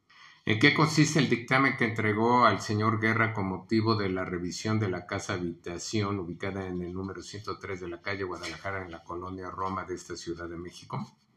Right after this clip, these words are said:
Es un documento que integra de la inspección a detalle que hice de la inspección visual de los daños que presentaba dicho inmueble, con motivo del sismo del siete de septiembre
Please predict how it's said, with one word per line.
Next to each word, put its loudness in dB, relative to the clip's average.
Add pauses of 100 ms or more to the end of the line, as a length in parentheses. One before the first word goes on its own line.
(880)
Es 8
un 8
documento 2
que 6
integra 6
de 2
la 4
inspección 2
a 4
detalle 2
que 2
hice 0
de 0
la 0
inspección -2
visual 4 (240)
de 4
los 2
daños 2
que 0
presentaba -2
dicho -4
inmueble, 0 (440)
con 0
motivo 2
del 0
sismo -2
del -4
siete -2
de -4
septiembre -6